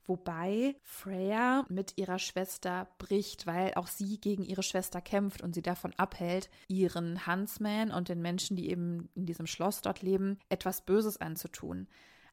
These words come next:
Also Freya sieht, meine Schwester ist schuld daran, dass ich mich so kalt und einsam und leer gefühlt habe, und sie versucht, sie aufzuhalten.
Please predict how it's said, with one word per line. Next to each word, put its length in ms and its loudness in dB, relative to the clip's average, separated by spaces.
Also 240 0
Freya 720 2
sieht, 640 -2
meine 260 0
Schwester 420 0
ist 140 -4
schuld 240 -2
daran, 440 -4
dass 360 -4
ich 460 -6
mich 240 -6
so 80 -4
kalt 340 0
und 160 -6
einsam 300 0
und 120 -2
leer 180 4
gefühlt 440 -4
habe, 360 0
und 200 0
sie 100 -4
versucht, 400 0
sie 160 0
aufzuhalten. 840 -4